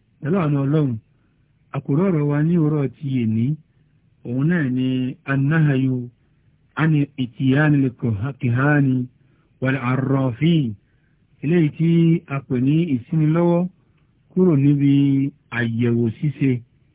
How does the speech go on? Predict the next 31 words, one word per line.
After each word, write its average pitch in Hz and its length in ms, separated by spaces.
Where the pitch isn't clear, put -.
Ìsínilọ́wọ́ 151 920
kúrò 165 180
níbi 131 340
àyẹ̀wò 113 500
ṣíṣe, 131 440
òun 123 200
la 131 120
pè 120 160
ní 143 220
annahayu 139 720
ani 147 500
itiyani 131 840
alikihani 127 840
wal 123 240
arrafin. 123 960
Òun 123 120
ni 143 60
olùbánisọ̀rọ̀ 135 600
ọmọ 165 160
ọba 143 180
ní 139 160
ṣàlàyé. 135 480
Ìbéèrè 165 320
tí 147 160
a 139 80
wá 156 160
ní 156 140
fún 151 160
wọn 143 120
ni 139 80
pé 165 440